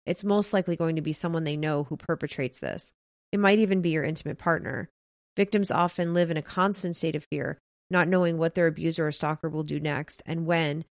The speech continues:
if, it will ever stop. A technology like this can amplify that.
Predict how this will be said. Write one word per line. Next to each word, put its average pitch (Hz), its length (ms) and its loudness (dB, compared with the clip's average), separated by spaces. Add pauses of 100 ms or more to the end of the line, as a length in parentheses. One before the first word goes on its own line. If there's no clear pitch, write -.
(220)
if, 156 300 2 (460)
it 175 80 0
will 165 180 0
ever 151 220 -2
stop. - 380 -4 (480)
A 180 60 -2
technology 175 540 2
like 156 200 0
this 143 200 -2
can 143 140 -6
amplify 139 580 -4
that. 78 300 -6